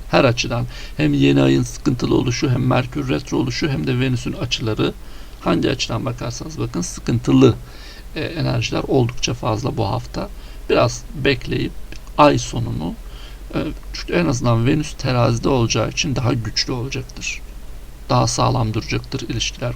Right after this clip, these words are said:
konusunda. E, Venüs'ün terazide olmasını tav-, e, tercih ederiz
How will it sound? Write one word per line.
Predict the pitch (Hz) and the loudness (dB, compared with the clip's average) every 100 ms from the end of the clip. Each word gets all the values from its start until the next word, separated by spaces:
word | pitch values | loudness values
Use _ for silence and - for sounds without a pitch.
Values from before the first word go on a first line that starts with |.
| - | -4
konusunda. | 123 117 - 113 147 170 - - - - - - | -4 -4 -4 -4 -4 -4 -8 -14 -12 -12 -12 -6
E, | 147 139 | -2 0
Venüs'ün | 147 123 131 | 2 2 0
terazide | 123 135 127 131 120 | 0 0 2 2 2
olmasını | 123 107 107 95 123 120 180 - | 2 4 2 -2 0 0 -2 -6
tav-, | 117 117 120 175 | -2 0 -2 -4
e, | 120 | -4
tercih | 120 123 139 123 135 | 0 4 4 6 4
ederiz | 120 - - - - | 4 0 -4 -8 -10